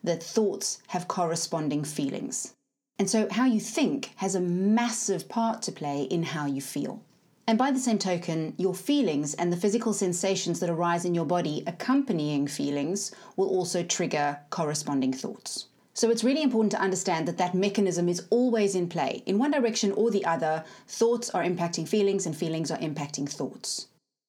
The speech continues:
And from there, how you think and how you feel impacts the decisions you make and how you interact with the world around you and the people in that world. So basically, if you look around in your life and there are relationships that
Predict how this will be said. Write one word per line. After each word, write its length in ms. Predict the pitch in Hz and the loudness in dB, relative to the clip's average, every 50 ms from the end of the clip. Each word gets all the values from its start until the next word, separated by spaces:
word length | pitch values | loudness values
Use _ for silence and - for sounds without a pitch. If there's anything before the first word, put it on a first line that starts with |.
| _ _ | _ _
And 140 | - 214 208 | 2 4 4
from 140 | 220 220 226 | 4 4 4
there, 400 | 254 294 262 208 202 226 233 226 - | 4 2 2 2 0 -2 -4 -6 -6
how 120 | - 208 220 | -2 0 2
you 140 | 220 220 | 4 4
think 260 | 214 220 240 226 226 220 | 4 4 2 2 2 2
and 100 | 190 180 | 2 2
how 100 | 208 202 | 2 2
you 140 | 185 170 | 2 0
feel 560 | 170 - - 339 311 269 196 180 180 180 180 - - _ _ - | -2 -2 -2 0 2 2 2 2 0 -2 -6 -10 -18 _ _ 2
impacts 500 | 247 247 220 220 208 196 190 - - - | 2 2 4 2 0 0 0 -2 -4 -4
the 100 | - 180 | -2 -2
decisions 520 | 185 180 - 269 240 226 220 202 - - | -2 0 2 2 2 4 2 2 2 2
you 80 | 196 185 | 0 2
make 340 | 175 180 170 175 170 - | 2 2 2 0 0 -2
and 80 | - 175 | -2 -2
how 180 | 170 196 247 254 | 2 2 4 4
you 140 | 233 214 | 4 2
interact 640 | - 208 202 196 - 185 180 180 175 170 - - - | 2 2 0 0 0 0 0 2 0 0 -2 -6 -4
with 500 | 160 160 185 180 175 - - - - - - | 0 0 0 0 0 -2 -6 -8 -10 -2 0
the 80 | - 196 | 2 2
world 260 | 190 202 196 185 185 | 4 2 2 2 0
around 320 | 165 190 190 180 170 151 | 0 2 2 2 0 0
you 220 | 151 147 147 143 - | 0 -2 -2 -2 0
and 160 | - 175 175 | 0 0 0
the 60 | 170 | 2
people 320 | - - 285 277 - 160 143 | 2 0 0 0 -2 -2 0
in 100 | 143 147 | 0 0
that 180 | 139 131 131 | 0 -2 -2
world. 300 | - - - - - - - _ _ _ _ _ _ _ | -4 -6 -6 -6 -8 -10 -14 _ _ _ _ _ _ _
So 220 | - - - 262 262 | -2 2 2 4 4
basically, 680 | 226 226 262 269 262 - 262 269 294 277 277 269 - | 4 4 4 2 0 0 0 2 2 2 2 2 2
if 360 | - 247 254 247 - - - - _ | 2 2 2 0 -4 -10 -16 -14 _
you 320 | - 185 180 214 269 311 302 | -6 0 2 4 4 4 2
look 180 | 320 277 - | 0 0 0
around 320 | 285 233 226 220 214 208 196 | 0 2 2 2 2 2 2
in 140 | 190 190 | 2 2
your 200 | 180 208 214 214 | 4 4 4 4
life 420 | 202 175 147 139 151 147 - - - - | 2 2 0 -2 -4 -6 -8 -6 -2 0
and 180 | 196 190 185 | 0 2 2
there 200 | 190 185 196 208 196 | 2 2 2 2 2
are 160 | 190 185 185 | 0 2 2
relationships 800 | 185 190 185 196 202 220 220 - 240 214 - - 185 160 - - - | 2 2 2 4 2 2 2 2 2 2 2 2 0 -2 -2 -2 -2
that 120 | 196 170 | -2 -2